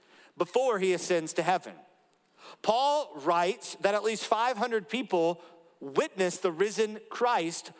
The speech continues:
walking the earth. Now, now what an astounding claim that Jesus rose from the dead and that Jesus ascended to the throne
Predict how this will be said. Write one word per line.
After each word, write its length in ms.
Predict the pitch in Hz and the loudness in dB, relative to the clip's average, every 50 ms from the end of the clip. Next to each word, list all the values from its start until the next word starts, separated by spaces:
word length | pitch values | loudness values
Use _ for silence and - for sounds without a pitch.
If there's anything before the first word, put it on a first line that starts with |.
| - _ | -20 _
walking 520 | _ 151 170 180 190 190 - 185 175 180 180 | _ 0 2 2 2 0 -2 -2 -2 -2 -2
the 180 | 175 185 185 | -2 0 0
earth. 500 | 190 226 240 214 151 - - - - - _ _ _ _ _ _ _ _ _ _ _ _ _ _ _ _ _ - - - - - | 2 2 0 0 -2 -6 -14 -20 -20 -20 _ _ _ _ _ _ _ _ _ _ _ _ _ _ _ _ _ -18 -18 -18 -14 -2
Now, 200 | - 233 254 226 220 | 0 0 0 2 0
now 140 | 220 233 240 | 0 0 0
what 260 | 208 190 254 320 349 285 254 | 2 2 2 0 2 0 -2
an 60 | 226 | -2
astounding 880 | 220 190 - - - 254 240 240 262 254 220 247 247 240 240 190 156 - | -2 -2 -2 0 0 0 0 0 -2 -4 -4 -4 -4 -4 -6 -8 -8 -10
claim 640 | - - - 214 226 226 208 185 151 113 98 90 - - _ _ _ _ _ _ _ _ - _ - - - - - - _ - | -10 -4 0 0 0 2 0 -2 -4 -6 -12 -16 -20 -20 _ _ _ _ _ _ _ _ -20 _ -20 -20 -20 -20 -20 -20 _ 0
that 320 | 160 226 233 220 - - - - - - _ _ - | 0 0 0 -2 -8 -16 -20 -20 -20 -20 _ _ -10
Jesus 640 | - - - 196 285 311 302 233 196 220 202 - - | -6 -2 0 2 2 2 2 2 0 -2 -2 -2 -2
rose 480 | 160 190 220 240 262 285 302 - - | 0 0 2 2 2 0 -2 -6 -8
from 440 | - - - - - 233 240 269 285 | -10 -12 -6 0 0 0 0 0 -2
the 100 | 233 285 | -2 -2
dead 580 | 247 175 185 180 170 160 160 147 156 160 220 214 - - _ _ _ _ _ _ _ _ - - - - - - - _ _ | 0 0 0 0 0 0 -2 -4 -6 -10 -12 -16 -16 -20 _ _ _ _ _ _ _ _ -20 -20 -20 -20 -20 -20 -20 _ _
and 160 | 185 214 226 208 | 0 0 0 0
that 260 | 175 214 233 220 - 170 | 0 0 0 0 -2 -8
Jesus 540 | - - 208 254 254 202 190 233 202 - - | -4 -2 0 0 0 0 0 -2 -2 -2 -4
ascended 840 | 190 180 - - - 269 294 302 294 254 247 247 208 175 - - - | -4 -4 -4 -2 0 0 0 0 0 -2 -2 -4 -4 -4 -12 -12 -8
to 420 | - - 277 277 277 285 277 226 185 | -4 -2 0 0 0 -2 -4 -6 -4
the 120 | 180 226 233 | -4 -4 -4
throne 680 | - - - 233 240 214 185 160 147 143 147 156 170 | -4 -4 0 2 2 2 2 0 -2 -4 -4 -4 -4